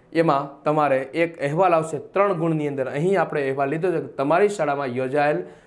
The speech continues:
વૃક્ષારોપણ કાર્યક્રમ વિશે આશરે એકસો શબ્દોમાં અહેવાલ લખો. તો આપણે ચોમાસાની અંદર વૃક્ષારોપણનો જે કાર્યક્રમ રાખેલો એ શાળાની અંદર,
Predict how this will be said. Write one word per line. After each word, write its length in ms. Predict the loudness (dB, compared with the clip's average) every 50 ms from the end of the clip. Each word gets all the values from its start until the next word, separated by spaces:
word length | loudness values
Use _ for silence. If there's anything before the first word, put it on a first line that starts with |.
| _ -8 0
વૃક્ષારોપણ 840 | 0 0 0 0 0 2 4 4 6 6 4 2 2 2 0 0 0
કાર્યક્રમ 520 | 0 0 0 0 0 -2 -2 -2 -2 -2
વિશે 240 | -2 -6 -2 -2 0
આશરે 320 | 0 0 -2 0 -2 -2
એકસો 400 | 0 0 -2 -2 -2 -2 -2 -2
શબ્દોમાં 680 | -2 -2 -4 -4 -2 0 0 2 2 2 2 2 0 -4 -10 -18 -20 -20 _ _ -8 -6
અહેવાલ 440 | -6 -4 0 2 4 4 2 0 -2 -8 -14 -20 -20 -20 _ -12 -6
લખો. 640 | 0 2 4 4 4 2 0 -2 -2 -2 -6 -14 -20 -10 0 2
તો 60 | 2
આપણે 240 | 2 4 2 0 0
ચોમાસાની 580 | 2 0 2 2 2 0 0 0 -2 -2 -2
અંદર 200 | -2 0 0 0
વૃક્ષારોપણનો 720 | 0 -2 -4 -4 0 2 2 2 2 0 -4 -4 -6 -6 -4
જે 140 | -4 -4 -4
કાર્યક્રમ 500 | 0 0 -2 -2 -2 -4 -6 -4 -2 0
રાખેલો 320 | -2 -2 0 0 2 2
એ 60 | 2
શાળાની 400 | 2 0 0 0 0 0 0 -2
અંદર, 200 | -2 -4 -4 -6